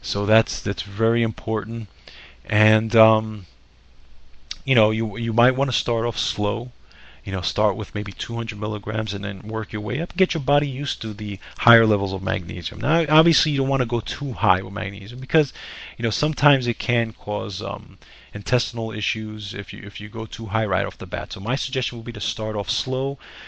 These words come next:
maybe a hundred to two hundred milligrams, and then eventually work your way up to three hundred to four hundred milligrams. And I think if you stay around that range, um, in combination with eating those foods, I think you'll, um, I think you'll do well.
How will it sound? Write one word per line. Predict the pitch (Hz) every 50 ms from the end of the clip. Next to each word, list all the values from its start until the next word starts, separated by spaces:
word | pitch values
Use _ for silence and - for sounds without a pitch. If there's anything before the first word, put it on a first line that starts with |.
| - -
maybe | - 113 113 120
a | 107
hundred | 101 110 110 113 101
to | 101
two | - - 120
hundred | 123 120 113 107
milligrams, | 110 123 127 127 117 127 131 131 127 107 95
and | 101
then | 104 104
eventually | 101 101 107 113 117 - - 110 107
work | 101 95 101 98 -
your | - 104
way | 98 98 98 101
up | - - -
to | - -
three | - - - 107
hundred | 104 101 101 101
to | 101
four | - - 104 101
hundred | 98 98 98 95
milligrams. | 98 98 104 101 107 107 104 104 117
And | 131
I | 139 143
think | - - 143 139 - - - - - - - - -
if | - 104
you | 110
stay | 104 - - 151 151
around | 156 151 151 147 139 127
that | 123 120 107 107
range, | 117 120 120 120 120 120 120 123 - - - - - - - - - - - - -
um, | - 113 107 107 107 107
in | 110 107 98
combination | - 117 113 110 107 107 110 107 - - 107
with | 107 110
eating | 120 120 113 110 113 107
those | 101 101 98 -
foods, | - - - 175 180 180 180 175 - - - -
I | - 104 107
think | - - - 110 107 101 -
you'll, | - 104 104 101 98 98 98 95
um, | 90 85 87 90 92 85 - - - - - - - - - - - - -
I | 98
think | 98 - 113 104 -
you'll | 110 98 95
do | - 98 95
well. | 92 87 - - - - -